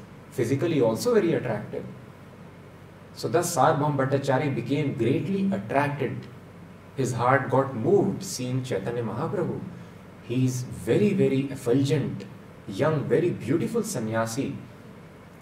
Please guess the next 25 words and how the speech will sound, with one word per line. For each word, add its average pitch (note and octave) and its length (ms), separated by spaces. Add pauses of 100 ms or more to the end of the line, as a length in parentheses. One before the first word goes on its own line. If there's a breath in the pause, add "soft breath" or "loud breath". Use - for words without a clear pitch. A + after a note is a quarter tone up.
(100)
And C#3 160
he B2+ 140
is C3 100
very B2+ 460 (260)
humble, A2+ 320
very C#3 360
intelligent B2 580
also. D3+ 420 (640)
Please G#3 240
tell C3+ 100
me C#3 160
more A#2 240
about C#3 300
him. G3+ 200
Who C3 120
is C3 100
this C#3+ 140
sannyasi? B2 640 (1160)
So - 100
then B2+ 160
he A#2+ 160
told, C3 260
he A2 240
is, G2+ 200
uh, F#2+ 300